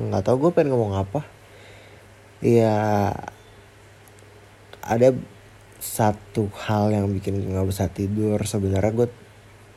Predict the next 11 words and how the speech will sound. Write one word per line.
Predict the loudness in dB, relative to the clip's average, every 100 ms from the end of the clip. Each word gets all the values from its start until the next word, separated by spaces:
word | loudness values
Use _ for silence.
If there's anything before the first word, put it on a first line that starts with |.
| -20 -12
ah, | -8 -6 -4 -4 -6 -10 -20 -20 -20 -20 -20 -20 -20 -20 -20 -20 -20 -20 -20 -20 -20 -20 -4
pengen | -2 0 -2 2
tidur | 2 4 2 2
dari | 0 0 0 2 0
jam | 0
tiga. | -2 -4 -2 0 0 -4 -8 -20 -20 -20 -20 -14
Tapi | -6 -4 -2 -2 -2 -4 0
dari | 2 2
jam | 2 0 -2
tiga, | -2 0 0 -4 -16 -20 -14 -2
ya, | 0 0 -2